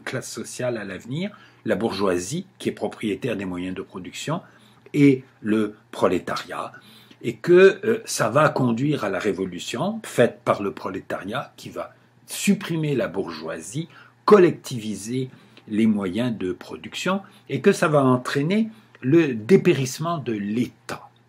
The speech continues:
Ah, il y a l'idée, en dix-huit cent quarante-huit, c'est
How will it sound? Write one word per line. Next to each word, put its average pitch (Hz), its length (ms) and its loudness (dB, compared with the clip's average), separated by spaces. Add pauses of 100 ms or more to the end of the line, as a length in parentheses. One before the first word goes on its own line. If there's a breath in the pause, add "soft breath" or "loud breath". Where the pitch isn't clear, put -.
(200)
Ah, 170 120 -2
il 117 80 -4
y 90 40 -2
a 85 60 -8
l'idée, 127 800 -2 (420)
en 104 160 -2
dix-huit 95 300 -6
cent 143 200 -6
quarante-huit, 123 580 -8 (420)
c'est - 220 -20